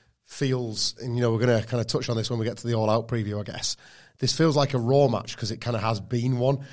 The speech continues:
There might not have been an out-and-out tag team title match between Zayn and Owens versus Finn Balor and Damian Priest,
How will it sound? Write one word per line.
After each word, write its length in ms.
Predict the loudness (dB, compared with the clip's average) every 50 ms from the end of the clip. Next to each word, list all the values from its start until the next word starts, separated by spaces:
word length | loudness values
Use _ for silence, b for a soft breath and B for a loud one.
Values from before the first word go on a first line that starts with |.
| B B B
There 100 | -2 2
might 260 | 4 6 6 6 4
not 120 | 2 2 2
have 100 | 2 2
been 140 | 2 2
an 120 | 2 2 2
out-and-out 640 | 2 2 2 2 2 2 2 2 0 -2 -8 -14 -12
tag 280 | -6 -4 -4 -4 -4
team 260 | -4 -4 -2 -2 -2
title 320 | -4 -2 -2 -2 -2 -2 -4
match 240 | -6 -6 -8 -10 -14
between 300 | -14 -8 -6 -4 -4 -2
Zayn 180 | -2 0 0
and 120 | 0 0 0
Owens 260 | 0 0 -2 -4 -6
versus 440 | -6 -6 -4 -4 -4 -4 -4 -6 -6
Finn 220 | -4 -4 -4 -2
Balor 220 | -2 -4 -4 -4 -6
and 100 | -6 -4
Damian 320 | -4 -4 -4 -4 -6 -8 -6
Priest, 380 | -6 -8 -6 -6 -8 -10 -10